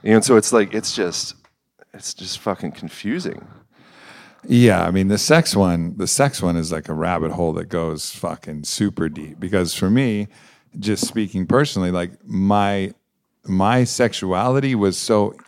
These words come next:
Speaker 2: intricately and, like, inexorably woven into my idea as, of who I was as a man. So, like, sex was not just sex. You know, sex was not, that's what, not what sex was. Sex was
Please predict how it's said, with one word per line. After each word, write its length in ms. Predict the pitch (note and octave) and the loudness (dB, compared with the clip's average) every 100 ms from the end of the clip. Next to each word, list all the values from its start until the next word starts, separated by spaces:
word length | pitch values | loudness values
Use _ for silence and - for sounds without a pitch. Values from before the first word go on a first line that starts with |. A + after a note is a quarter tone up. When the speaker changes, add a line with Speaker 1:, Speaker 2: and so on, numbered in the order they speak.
| _ _ _ - | _ _ _ 0
Speaker 2:
intricately 1080 | E3+ D3+ - G2 - F2+ E2+ F2+ E2+ D#2+ - _ _ - | 4 4 0 -6 -6 -12 -12 -14 -14 -16 -20 _ _ -8
and, 300 | G2+ G2+ G2+ | -2 0 2
like, 460 | G2 F#2+ F2+ - _ _ _ | 0 -2 -6 -16 _ _ _
inexorably 1080 | B2 B2 C3 D#3 - C3 A#2 G2+ F#2 G2 F#2 | 0 2 2 0 -2 2 4 4 0 -4 -6
woven 640 | F2+ G2+ C#3 C#3 G#2 F#2+ | -4 2 4 2 0 -4
into 400 | F#2+ B2+ C#3+ - | -2 0 0 -2
my 340 | G#2 G2 G2+ F2 | -2 -2 -4 -4
idea 680 | F#2+ G#2 G2+ F#2+ G2 G#2+ A#2+ | -4 -4 -4 -6 -2 -2 -4
as, 340 | F#2+ F#2 - - | -6 -10 -10 -10
of 160 | F#2+ F2 | -10 -6
who 200 | A2 G#2 | -2 0
I 120 | F#2+ | 0
was 320 | F#2 F#2 G2 | -2 -2 -4
as 160 | F#2+ E2+ | -6 -8
a 40 | |
man. 440 | E2 E2 G#2+ F3+ - _ _ _ _ _ | -8 -6 -6 -6 -10 _ _ _ _ _
So, 200 | - A#2 | 0 2
like, 420 | A2+ A2+ A2 G2+ | 4 4 2 -4
sex 420 | G2 - G3 G3 - | -6 -2 -2 -2 -2
was 180 | A2 | -2
not 260 | G2+ A2 F2+ | 0 -2 -2
just 300 | G#2 G2 - | -6 -8 -6
sex. 640 | G#2+ F#2+ D2+ - - - _ _ _ _ _ - | -4 -4 -6 -16 -18 -18 _ _ _ _ _ -8
You 100 | G2 | -6
know, 180 | F2 | -4
sex 400 | F2 - C3 C3 | -6 -2 0 0
was 140 | A#2 G#2 | -4 -2
not, 400 | A2 G#2 F#2+ - _ _ _ - | -2 -2 -4 -8 _ _ _ -12
that's 340 | A2 B2+ B2+ | -2 -2 -2
what, 80 | B2 | -2
not 240 | G#2+ A2+ F#2+ | 0 0 -2
what 140 | F2 | -6
sex 300 | - F2+ - | -6 -8 -8
was. 140 | E2+ | -8
Sex 340 | - C3+ C#3 - | -2 0 0 0
was 240 | B2+ G#2 | 0 0